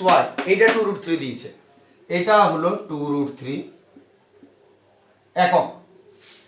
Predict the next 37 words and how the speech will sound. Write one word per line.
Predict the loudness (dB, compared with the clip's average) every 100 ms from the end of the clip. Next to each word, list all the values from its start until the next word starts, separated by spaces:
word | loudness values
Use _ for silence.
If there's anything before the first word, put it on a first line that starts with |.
| -20 -10 2
আর | 4
একটা | 4 4
মান | 2 0
দিয়েছে | -2 -2 0 -2 -2 4 4
এক্স | 4 -4 -10 2
জেড | 2 4 4
মাইনাস | 2 0 4
ওয়াই | 4 2
জেড, | -4 -10 -16 -20 _ _ _ _ _ _ _ _ -20 _ -20 -10 6
এক্স | 6 6 2 -8 -8 -4
জেড | 0 0 -4 -16 -20 -14 -6
মাইনাস | -2 0 2 0 2
ওয়াই | 2 2 -2
জেড, | -8 -4 -2
এইটা | 4 6
মাইনাস | 6 4 2 0
এইটা | 0 -2
দিয়েছে | -8 -8 -12 -14 -20 _ _ _ _ -8
টু | 4 6 6
একক। | 4 -2 -6 -20 _ _
তাহলে | -2 -2 0
sec | 0 2 4 2
x | 2 0
minus | 2 0
tan | -2 -2 -2
x | -2
এর | 0
মান | 0 -2
কত? | -8 -12 -20 _ _ _ _ _ -4
তাহলে | 0 2
নিয়ম | 2 4 2
যা | 0
ছিল | 0 0 4
তাই | 4 2
শুরু | -4
করছি। | -6 -8 -10 -14 -20 _ _ -4
প্রথমে | -2 0 0